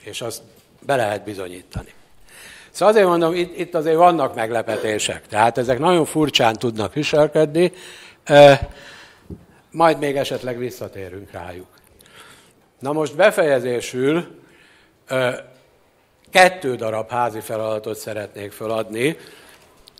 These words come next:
és azt szeretném mondani, egyrészt a jelenlévők ugyanígy a legközelebbi alkalomra kezdetkor adják oda nekem a nevükkel, iskolájukkal, osztályukkal és e-mail címükkel ellátott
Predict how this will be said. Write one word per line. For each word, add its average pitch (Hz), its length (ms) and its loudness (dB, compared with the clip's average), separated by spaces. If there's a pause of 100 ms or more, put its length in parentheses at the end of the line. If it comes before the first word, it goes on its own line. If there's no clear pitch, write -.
(120)
és 127 260 -4
azt 202 200 6
szeretném 147 440 4
mondani, 139 320 0
egyrészt 170 680 4
a 135 60 0
jelenlévők 147 960 0
ugyanígy 143 640 -2 (280)
a 127 100 -6
legközelebbi 127 720 0
alkalomra 117 880 0 (580)
kezdetkor 120 720 -4
adják 120 400 -6
oda 110 180 -10
nekem 113 400 -8
a 98 120 -10 (360)
nevükkel, 127 680 -4
iskolájukkal, 107 1080 -6
osztályukkal 107 960 -8 (460)
és 123 400 -6
e-mail 110 400 -10
címükkel 107 580 -12
ellátott 101 560 -10